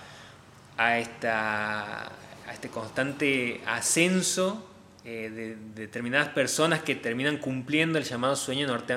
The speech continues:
el, el sueño americano, y que, y que responden a todos los pasos que tiene esa, esa meritocracia que se promociona tanto, y después tienes personas que la pelean de abajo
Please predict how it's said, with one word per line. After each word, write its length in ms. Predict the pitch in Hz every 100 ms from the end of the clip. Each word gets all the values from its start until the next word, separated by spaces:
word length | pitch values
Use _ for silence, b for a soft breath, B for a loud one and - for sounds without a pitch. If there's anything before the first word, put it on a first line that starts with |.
| 117 110
el, 160 | 113
el 100 | 107
sueño 220 | - 127
americano, 720 | 123 127 131 160 165 160 160 160 B B B B
y 180 | - 117
que, 480 | 117 113 110 104 101 101 104 123
y 60 |
que 140 | 117 113
responden 840 | 117 113 151 151 160 156 156 156 B B B B B
a 160 | 120 -
todos 180 | 135 143
los 120 | 147
pasos 440 | - 143 151 170
que 100 | 147
tiene 280 | - 127 139
esa, 340 | 139 - 117 117
esa 180 | 120 117
meritocracia 840 | 113 120 123 127 151 160 - 147
que 60 | 120
se 100 | 113
promociona 460 | 110 117 147 151
tanto, 400 | 170 170 165 208 B B
y 80 | 131
después 180 | 127 160
tienes 160 | 180 175
personas 360 | 143 - 175
que 60 | 170
la 160 | 123 -
pelean 340 | 120 135 156
de 80 | 151
abajo 640 | 147 165 170 - 170 208